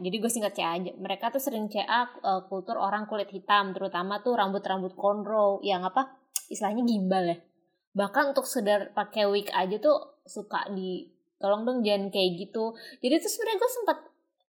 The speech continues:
baca di thread Twitter alasan kenapa cornrow itu, apa, cornrow itu dibilang C A,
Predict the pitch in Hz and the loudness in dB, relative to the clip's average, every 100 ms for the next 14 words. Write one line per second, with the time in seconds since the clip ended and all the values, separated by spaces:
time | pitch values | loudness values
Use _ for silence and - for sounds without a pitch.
0 | 233 220 220 220 - 220 208 214 240 214 | 2 4 4 4 4 4 2 -4 0 0
1 | 208 214 202 214 208 202 208 208 208 208 | 0 -4 -2 0 2 4 4 0 -6 -2
2 | 196 190 196 190 - - - 214 202 190 | -2 0 2 2 -2 -20 -2 -2 0 0
3 | 196 190 185 208 202 190 190 190 _ _ | 2 0 -4 -2 0 2 0 -4 _ _
4 | _ _ _ _ - - 226 285 - - | _ _ _ _ -12 -2 2 4 2 -10
5 | - - _ - 226 214 208 214 208 208 | -20 -20 _ -2 0 2 2 2 2 -2
6 | 214 214 214 208 208 202 208 208 202 202 | 0 2 0 -2 -2 0 4 4 4 -2
7 | 202 196 196 - 262 | -6 -2 -2 2 2